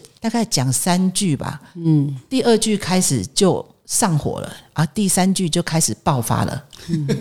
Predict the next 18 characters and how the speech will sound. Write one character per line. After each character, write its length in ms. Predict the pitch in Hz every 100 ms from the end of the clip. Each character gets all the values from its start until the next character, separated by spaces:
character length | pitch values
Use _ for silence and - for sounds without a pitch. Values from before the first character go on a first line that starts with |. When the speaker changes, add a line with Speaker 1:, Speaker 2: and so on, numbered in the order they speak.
| 247 -
Speaker 1:
啊， 80 | -
第 160 | 190 220
四 120 | 202
句 120 | 196
就 100 | 185
吵， 160 | 170 117
吵 200 | - -
架 180 | 139 123
了。 180 | 127 - 170
Speaker 2:
嗯。 380 | 160 147 135 120 _
Speaker 1:
其 140 | - 220
实 120 | 240
就 120 | 247
讲 160 | - 131
不 80 |
下 160 | 156 170
去 200 | 151 151
了。 140 | 120